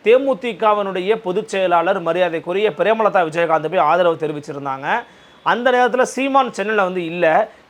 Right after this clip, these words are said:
இருந்தாலுமே வந்து பாத்தீங்கன்னா, அவருடைய கட்சியின் நிர்வாகிகளாக இருக்கக்கூடிய வழக்கறிஞர் சங்கர் மற்றும் ஒருங்கிணைப்பாளர்கள் ஒருவராக அறியப்படக்கூடிய திரு ராவணன்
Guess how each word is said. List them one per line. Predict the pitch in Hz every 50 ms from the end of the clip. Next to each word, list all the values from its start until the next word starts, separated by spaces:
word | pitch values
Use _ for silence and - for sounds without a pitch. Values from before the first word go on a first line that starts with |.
| -
இருந்தாலுமே | 165 202 262 285 285 294 294 277 262
வந்து | 262 269 254 233 220
பாத்தீங்கன்னா, | 175 208 196 175 180 180 170 165 175 190 220 247 240 - - - _
அவருடைய | - 151 175 208 247 269 269 269 254 240 233
கட்சியின் | - - - - - - 254 247 214
நிர்வாகிகளாக | 208 202 202 214 220 214 208 185 196 190 185 185 180 208 202 202 190 175 160 147 - - - - _ _ -
இருக்கக்கூடிய | 165 180 202 202 220 202 - 185 180 170 165 165 175 196 208 220 214 - - - _ -
வழக்கறிஞர் | 156 156 165 190 208 - 190 202 185 185 175 185 160 156 -
சங்கர் | 175 175 196 175 - 202 190 190 190
மற்றும் | - 175 190 180 247 220 190 185 202 233
ஒருங்கிணைப்பாளர்கள் | 277 277 269 262 247 190 190 214 214 214 202 202 208 208
ஒருவராக | 196 196 190 190 190 196 196 185 170
அறியப்படக்கூடிய | 175 196 190 160 185 175 165 170 175 175 190 185
திரு | 143 180 165 160 151
ராவணன் | 156 156 170 190 196 190 175 175 170 180